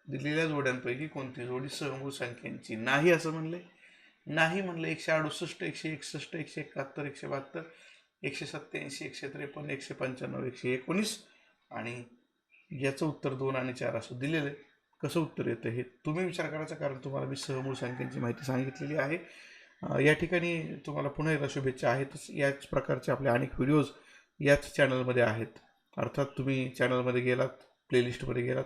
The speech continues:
किंवा एक काम करा ना साधं सोपं, या चॅनल, या हातात आता जो तुम्ही व्हिडिओ पाहताय त्या व्हिडिओच्या खाली जे डिस्क्रिप्शन बॉक्स असतं, माहिती लिहिलेली असते, त्या डिस-, डिस्क्रिप्शन बॉक्समध्ये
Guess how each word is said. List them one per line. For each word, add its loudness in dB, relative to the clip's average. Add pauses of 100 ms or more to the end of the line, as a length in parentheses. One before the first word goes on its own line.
किंवा 2
एक -2
काम 2
करा -2
ना -4
साधं 4
सोपं, -8 (440)
या 6
चॅनल, -2
या 0
हातात -2
आता 4
जो 2
तुम्ही 0
व्हिडिओ 2
पाहताय -2
त्या -4
व्हिडिओच्या -4 (880)
खाली 2 (640)
जे 4
डिस्क्रिप्शन 2
बॉक्स 2
असतं, -4
माहिती 2
लिहिलेली 2
असते, -2
त्या 0
डिस-, -6
डिस्क्रिप्शन 2
बॉक्समध्ये 2